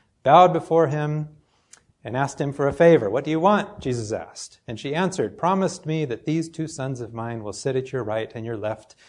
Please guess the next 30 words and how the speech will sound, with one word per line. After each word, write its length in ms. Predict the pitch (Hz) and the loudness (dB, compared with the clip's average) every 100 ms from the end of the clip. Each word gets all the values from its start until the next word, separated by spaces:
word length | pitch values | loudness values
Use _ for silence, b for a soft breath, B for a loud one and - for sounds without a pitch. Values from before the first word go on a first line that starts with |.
| b b | b b
when 160 | - 104 | -14 -10
you 120 | 113 | -4
are 100 | 127 | -4
king." 480 | 127 196 151 90 82 b b b b b b _ 107 | -4 -4 -4 -6 -14 b b b b b b _ -20
Okay, 260 | 95 147 170 | -14 -6 -4
that, 320 | 123 117 - | -2 -4 -4
uh, 240 | 110 104 104 b b _ | -4 -4 -6 b b _
you 80 | 123 | -8
know, 140 | 135 147 | -6 -4
the 160 | 107 | -6
story 400 | - - 165 170 | -8 2 6 8
is 120 | 156 | 6
recorded 480 | 147 139 135 135 127 | -2 -2 -2 0 -2
that 120 | 117 | -6
your 160 | 117 123 | -6 -6
mom 520 | 113 113 104 - 95 | -4 -4 -4 -8 -12
went 340 | 110 131 - - | -10 -10 -12 -16
and 120 | 107 | -12
asked 260 | 113 110 - | -12 -12 -8
Jesus 560 | 110 104 87 - - - | -6 -6 -8 -18 -20 -20
to 200 | - 87 _ - | -20 -20 _ -14
make 220 | 117 117 | -14 -10
you 280 | 117 110 110 | -8 -8 -10
at 140 | 104 | -14
the 80 | 104 | -8
right 320 | 107 107 107 | -6 -6 -10
and, 260 | 104 95 101 | -14 -14 -14
and 180 | 98 98 | -14 -10
left 220 | 107 - | -10 -10
side. 460 | - 147 98 80 | -2 0 0 -6